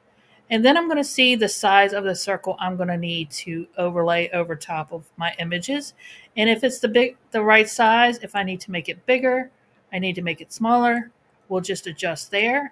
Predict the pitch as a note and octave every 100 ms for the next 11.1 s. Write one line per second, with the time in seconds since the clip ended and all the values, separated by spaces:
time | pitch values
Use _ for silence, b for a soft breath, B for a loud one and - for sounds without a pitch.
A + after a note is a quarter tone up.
0 | _ G3 G#3+ G#3+ A3 G#3+ - G3 G3 -
1 | A3 A3+ A3+ A3 F#3 - _ _ _ G3+
2 | G3 G#3 G3 - _ _ F3+ F3+ G#3+ C4+
3 | A#3+ G#3 F#3 F#3+ - _ _ b b _
4 | F#3 - G#3+ A3 A3 G3+ F3 E3 - -
5 | E3 E3 - b b _ A#3 C4+ B3+ A3+
6 | - F#3 D#3 F3+ F#3 F3+ E3+ A3+ D4 A#3
7 | F#3 E3 F3+ D#3 F3+ A3 - F3 F3 D#3
8 | - G3 G#3+ - A#3+ C#4 - _ _ _
9 | _ _ _ _ _ _ _ _ _ -
10 | B B B B B G3 G3+ G3+ G3 F#3